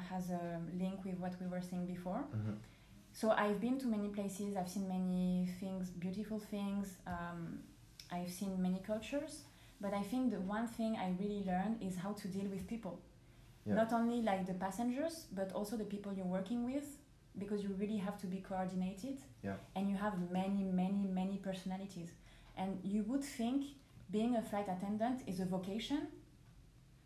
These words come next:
Speaker 1: but you soon learn that it's not really a vocation for them, for the flight attendants.
Speaker 2: What is a vocation, though?
Speaker 1: Oh, oh, it's like, you know, when, uh, you're little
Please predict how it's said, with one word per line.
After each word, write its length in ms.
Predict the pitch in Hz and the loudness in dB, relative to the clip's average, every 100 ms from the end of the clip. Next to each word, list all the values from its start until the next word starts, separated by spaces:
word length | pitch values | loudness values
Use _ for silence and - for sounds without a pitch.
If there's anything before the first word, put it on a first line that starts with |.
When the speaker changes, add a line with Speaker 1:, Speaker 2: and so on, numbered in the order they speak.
| - - | -6 2
Speaker 1:
but 240 | 190 190 - - - - | 2 0 -10 -18 -20 -8
you 540 | 185 196 202 202 202 202 | -4 0 2 2 2 0
soon 340 | - 254 233 | 0 2 2
learn 240 | 208 247 | 4 2
that 220 | 208 180 - 185 | 4 2 0 -8
it's 160 | - | -4
not 140 | 254 247 | -2 0
really 160 | 226 202 | 0 0
a 60 | |
vocation 500 | 180 180 214 - 190 180 | -2 -4 -4 -4 -6 -4
for 100 | 170 | -4
them, 240 | 165 170 - | -4 -6 -6
for 100 | 185 | -6
the 60 | 180 175 | -6 -4
flight 180 | 180 180 | -4 -2
attendants. 500 | 180 180 175 165 - - - | -2 -2 -2 -4 -10 -16 -6
Speaker 2:
What 140 | 117 135 | -4 -2
is 120 | 135 | -2
a 60 | |
vocation, 520 | 120 - 104 87 - 85 | -2 -2 -2 -4 -4 -6
though? 160 | 82 - | -8 -4
Speaker 1:
Oh, 280 | 190 175 170 185 | 0 0 0 -2
oh, 260 | 180 170 180 | -2 -2 -4
it's 240 | 180 - | -6 -2
like, 240 | 180 170 175 - - | -2 -2 -6 -12 -4
you 120 | 190 | 0
know, 160 | 202 233 | 2 2
when, 480 | 220 196 185 180 180 - 175 | 2 0 0 0 -2 -8 -2
uh, 240 | 180 175 | 0 0
you're 360 | 180 180 185 180 185 | 0 0 2 0 0
little 340 | 196 202 | -2 0